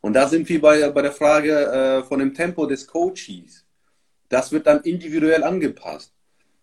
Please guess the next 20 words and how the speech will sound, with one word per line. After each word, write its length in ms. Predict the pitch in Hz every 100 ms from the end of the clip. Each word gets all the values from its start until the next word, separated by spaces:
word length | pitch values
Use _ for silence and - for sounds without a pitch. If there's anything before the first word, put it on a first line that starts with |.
| _
Einer, 300 | 120 151 170
der 180 | 151 160
ein 120 | 151
bisschen 400 | 160 - 160 147 _ _ _
knackiger 640 | - 151 160 185 175 160 143
und, 360 | 135 127 127
äh, 380 | 131 127 127 123 143
intensiver 580 | 135 147 123 165 190 156
an 100 | 135
die 80 |
Sache 300 | 120 123 120 120
rangeht, 480 | 117 117 117 - - _ _ _ - - _ _
der 260 | 113 131 147
ist 140 | 147
bei 120 | 143
mir 320 | 147 151 151 135
oft 300 | 147 - _
oberhalb 680 | - 175 180 135 113 101 95 _
der 180 | - 110
Stretchzone. 840 | 110 - 113 110 - 98 92 82